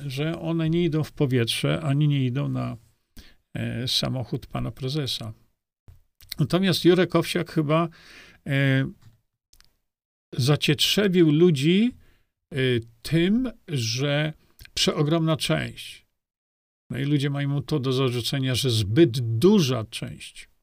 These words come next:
przeszła na jego potrzeby prywatne. Bo wiadomo, że taki Jurek Owsiak, który pracuje na, to jest jego dochód. A więc, e, uważam, że on powinien być za to płacony.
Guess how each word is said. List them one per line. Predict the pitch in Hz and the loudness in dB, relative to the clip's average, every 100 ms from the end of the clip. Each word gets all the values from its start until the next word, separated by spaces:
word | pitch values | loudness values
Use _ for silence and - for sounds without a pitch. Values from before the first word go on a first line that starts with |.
| _ _ - - - - | _ _ -20 -20 -20 -8
przeszła | - - 160 - 156 147 - | -2 2 2 2 0 -2 -4
na | 135 127 120 123 | -4 -2 -4 -4
jego | 139 131 135 135 | -2 -2 0 -4
potrzeby | - 131 - 135 123 | -4 -6 -4 -4 -4
prywatne. | - 123 113 101 - 147 - - - - - | -4 -4 -2 -4 -8 -18 -18 -20 -20 -18 -6
Bo | 143 175 165 - | 0 2 0 0
wiadomo, | 156 214 302 285 180 | 0 2 -2 0 2
że | 135 117 135 139 139 139 | 2 0 0 0 -2 -2
taki | - - 156 | -2 4 8
Jurek | 165 165 - | 8 6 2
Owsiak, | 139 - 135 143 | 0 0 -2 -4
który | - - 135 | -4 0 0
pracuje | 120 127 117 156 147 | 2 0 0 2 2
na, | 131 127 123 - - - _ | 2 0 -2 -8 -20 -20 _
to | - | 0
jest | 170 | 2
jego | 180 196 | 2 2
dochód. | 185 202 - 110 - _ _ _ _ _ _ _ _ - - | 0 0 -2 -8 -12 _ _ _ _ _ _ _ _ -12 -6
A | 127 123 | -4 -2
więc, | 135 147 - - - | 0 0 0 0 0
e, | 147 - | -2 -2
uważam, | 151 127 123 117 147 160 | -4 -2 -2 -2 -2 -2
że | 120 135 | -2 -6
on | - 131 127 151 - - - _ _ | -4 -2 -2 -4 -8 -20 -20 _ _
powinien | - 190 151 180 247 202 147 120 | 0 0 2 4 6 4 2 0
być | 113 160 - | 2 2 2
za | 117 - | 0 0
to | 143 143 | -2 -4
płacony. | - 147 127 - 143 98 | -6 -6 -4 -6 -6 -10